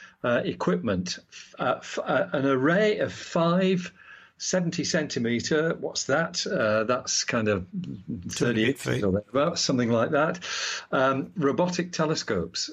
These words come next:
Speaker 1: Um, they're, they're, they're big telescopes, uh, you know, by the, these sorts of standards. And they're part of a project called Minerva Australis. So this is the Southern Hemisphere version of Minerva. Minerva two is an acronym, but I can't <laughs> remember what it stands for.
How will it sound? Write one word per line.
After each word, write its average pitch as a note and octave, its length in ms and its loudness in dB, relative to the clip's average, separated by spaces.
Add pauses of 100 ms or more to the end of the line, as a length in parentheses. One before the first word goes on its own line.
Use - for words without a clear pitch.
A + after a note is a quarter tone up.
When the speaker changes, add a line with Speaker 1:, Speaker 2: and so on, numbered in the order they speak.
(160)
Speaker 1:
Um, A#2+ 500 2
they're, B2+ 400 2
they're, B2+ 140 0
they're B2+ 340 0
big F3+ 300 0
telescopes, D3+ 800 0
uh, F3+ 200 -2 (520)
you B2+ 140 2
know, F#2+ 100 2
by A2+ 220 4
the, A2+ 160 0
these A#2 280 0
sorts - 300 0
of - 80 -2
standards. A#2 640 0 (360)
And B2+ 140 0
they're C3+ 60 2
part G#3 320 0
of G#3+ 80 -2
a F3+ 80 2
project C3+ 480 0
called B2+ 260 2
Minerva C3 600 2
Australis. A#2+ 880 0 (280)
So - 160 -4
this G#2+ 220 -2
is G#2 100 0
the A2+ 80 0
Southern C3 460 0
Hemisphere A#2+ 580 2
version G2 420 2
of F#2 240 2
Minerva. G#2+ 600 2
Minerva A#2+ 440 2
two F3 220 2
is B2+ 120 2
an B2 80 0
acronym, A2+ 480 -2 (240)
but B2+ 140 -4
I - 20 -2
can't - 200 -2
<laughs> F3 60 2
remember B2+ 340 2
what B2 220 2
it F3+ 140 0
stands C3 360 0
for. A2 320 0